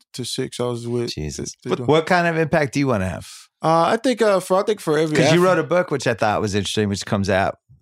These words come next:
Speaker 2: in,
Speaker 1: Yeah.
Speaker 2: uh,
Speaker 1: I
Speaker 2: beginning
Speaker 1: mean, I
Speaker 2: next
Speaker 1: think
Speaker 2: month.
Speaker 1: I think, uh, for, like my brother was saying, I think I was reading Muhammad Ali's book, and he was saying that he, when he won the Olympic gold medal, he took that medal every single where he thought that medal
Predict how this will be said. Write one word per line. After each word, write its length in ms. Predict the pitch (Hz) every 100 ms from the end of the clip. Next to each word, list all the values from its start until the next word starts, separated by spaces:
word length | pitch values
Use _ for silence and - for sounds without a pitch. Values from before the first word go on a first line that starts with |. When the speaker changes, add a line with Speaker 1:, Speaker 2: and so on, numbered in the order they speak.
| _ -
Speaker 2:
in, 160 | 101
Speaker 1:
Yeah. 80 | 95
Speaker 2:
uh, 220 | 92 92
Speaker 1:
I 40 | 104 135 220 _ _
Speaker 2:
beginning 200 | 117 120 104
Speaker 1:
mean, 80 |
I 40 | 110
Speaker 2:
next 120 | 107
Speaker 1:
think 100 | 220
Speaker 2:
month. 260 | 107 127 - _ _ 214 175 180
Speaker 1:
I 120 | 175
think, 260 | 196 175
uh, 240 | 170 156 139
for, 320 | - 147 143
like 140 | 135
my 100 | 139
brother 280 | 131 143 143
was 140 | 123 -
saying, 180 | 151 143
I 80 |
think 240 | 135 139 - _ _
I 60 | 151
was 100 | 147
reading 220 | 160 147
Muhammad 300 | 139 143 147
Ali's 320 | 135 135 139
book, 260 | 123 127 123
and 120 | 123
he 100 | 131
was 200 | 131 123
saying 280 | - 131 123
that 160 | 120 120
he, 120 | 127
when 180 | 127 127
he 100 | 123
won 480 | 123 127 120 117 -
the 320 | 120 113 110 - _ _ _ -
Olympic 320 | 123 123 123
gold 220 | 127 117
medal, 280 | 117 127 117
he 100 | 117
took 220 | 117 139
that 140 | 123 117
medal 300 | 120 117 -
every 240 | 131 123 117
single 280 | 127 120 117
where 140 | 117
he 120 | 120
thought 240 | 127 127 117
that 120 | 117
medal 460 | 117 123 117 110